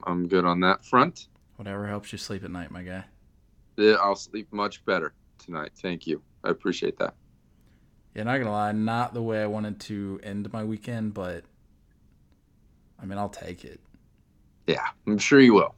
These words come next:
Speaker 2: <laughs> I mean, God, that was a beatdown.
Speaker 1: Yeah. But, uh, good news is that you're still nine games back, and you're still in third place, and, uh, you're still, uh, looking up at this second wild card spot. So,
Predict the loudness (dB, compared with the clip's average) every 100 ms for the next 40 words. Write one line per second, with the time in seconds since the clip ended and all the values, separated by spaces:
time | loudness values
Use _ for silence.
0 | _ -16 -14 -8 -8 -6 -8 -8 -12 -12
1 | -12 -10 -10 -12 -18 -14 -10 -12 -12 -20
2 | -20 -20 _ _ _ _ _ _ _ _
3 | _ -6 0 0 0 -4 _ _ _ _
4 | 4 4 4 4 6 8 6 6 6 8
5 | 6 8 8 6 6 2 2 2 2 4
6 | 4 4 2 -2 -2 0 0 0 -2 -14
7 | _ _ _ _ _ _ -10 -6 -6 -6
8 | -2 0 0 2 4 4 2 -2 -2 -4
9 | -10 -16 _ _ _ _ _ _ -20 -10
10 | -6 -4 -2 2 4 6 8 8 6 4
11 | -2 -4 -4 0 2 2 2 2 2 0
12 | -4 _ _ _ _ _ _ _ _ _
13 | -4 2 2 2 2 2 2 -2 2 2
14 | 2 2 2 2 4 4 4 0 0 -6
15 | -4 -4 -6 -2 0 2 -2